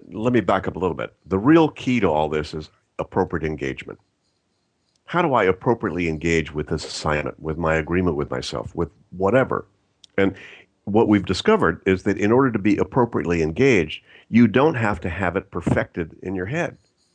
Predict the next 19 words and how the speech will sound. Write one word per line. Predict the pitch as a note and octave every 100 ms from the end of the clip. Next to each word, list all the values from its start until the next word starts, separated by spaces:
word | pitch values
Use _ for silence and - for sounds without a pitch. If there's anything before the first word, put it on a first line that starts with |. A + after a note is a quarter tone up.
| _
Good | G2+
luck. | - D#3 - - _ _ _ _ _ _ - - _ _ _ _ _ G2+
What | F#2+ G2
you | F2
do | D#2+ E2+ A3+
need, | G3 D2+ C2 - _
you | - G2
can't | F3 C3+
just | - F#2 - _ D#2+
willy-nilly | G2 C3+ F#2 D#2+ C3+ D3+ C2
it | B1+ - - _
and | E2
be | D#2
appropriately | D#2 - F2+ D#2+ C2 C2+
engaged. | C2+ C#2+ E2
That | E2+
doesn't | E2 D#2+
work | D#2+ E2
either. | D#3+ C3 -